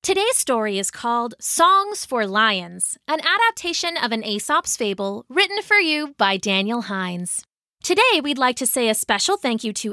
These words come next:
Ellie, Paul, and Andrea and their family from Albuquerque, New Mexico, Vihari, Pavani, and Ravi and their family in Charlotte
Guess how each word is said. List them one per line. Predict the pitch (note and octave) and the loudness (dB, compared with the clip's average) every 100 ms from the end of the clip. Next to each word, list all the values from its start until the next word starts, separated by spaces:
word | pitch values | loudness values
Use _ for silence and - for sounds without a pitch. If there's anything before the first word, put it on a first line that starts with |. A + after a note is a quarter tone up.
| - | -2
Ellie, | G#3+ G#3 C4 G4+ - _ | -2 -2 -4 -6 -10 _
Paul, | - D4+ C#4+ D4 E4 | 2 6 6 6 2
and | C4+ B3+ - | 0 -2 -2
Andrea | C#4+ F#4+ A3 F#3+ C4 | -2 -2 -2 -2 -2
and | - A#3 | -2 0
their | C4 B4 | 0 0
family | - G#3 G3+ B3 | 0 0 0 -4
from | A#3 G#3 | -4 -2
Albuquerque, | A3+ A3+ G#3 A3+ G3 G3+ | 0 0 -2 -6 -6 -4
New | F#3 | -4
Mexico, | F3+ C#4+ - G3 F#3+ F3+ F#3 C4 _ _ _ _ B3 | -4 -4 -4 -8 -6 -6 -6 -10 _ _ _ _ -2
Vihari, | C4 - F4 F#4 G4+ G#4 A4 | 2 4 6 6 4 -2 0
Pavani, | E4+ C4+ C#4 C#4 C#4+ C#4+ | 0 2 2 2 0 -2
and | B3+ A#3 | -2 -2
Ravi | G#3+ C4+ C4 F#3+ F#3 | 4 6 4 0 -4
and | B3 A#3+ A#3+ | -2 -2 0
their | E4 B4 | 0 0
family | - G3+ G3+ C4 G3+ | -2 -4 -4 -6 -6
in | G3 | -4
Charlotte | F3+ - C4 D#4 F3+ G#3 | -4 0 2 2 -2 -10